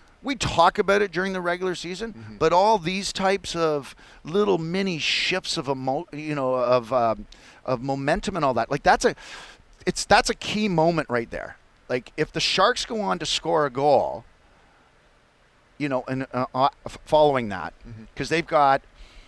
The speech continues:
Speaker 1: a rested top line against the other team's third or fourth line that's tired and just ice the puck, or they draw a penalty and score on the ensuing faceoff. There's, there's, like, two key moments: the actual goal, but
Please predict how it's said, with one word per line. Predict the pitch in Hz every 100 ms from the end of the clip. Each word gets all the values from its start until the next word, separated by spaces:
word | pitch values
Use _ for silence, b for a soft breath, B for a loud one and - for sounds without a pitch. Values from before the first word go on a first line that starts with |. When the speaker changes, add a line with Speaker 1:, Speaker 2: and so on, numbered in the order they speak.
| b b -
Speaker 1:
a | 127
rested | 131 160 190 - 180 151
top | - 165 160 151
line | 151 147
against | 139 135 -
the |
other | 151 147
team's | 143 123
third | - 156 151
or |
fourth | - 143 139 135
line | 143 135 131
that's | 127 117 -
tired | - 147 135 104 113 - B
and | 110 120
just | 135 -
ice | 131 127
the | 117
puck, | - 143 98 - - B B
or | 156 202 220
they | 214
draw | 180 175 180
a | 160
penalty | 156 175 165 135 139
and | 127
score | - 151 143
on | 139
the | 131
ensuing | 127 - 143 135 123
faceoff. | - 147 147 95 92 - B B B -
There's, | 151 -
there's, | 151 139
like, | 151 135 -
two | - 220
key | - 202
moments: | 165 170 127 -
the | 151
actual | 156 160 151 143
goal, | 123 185 196 143
but | 135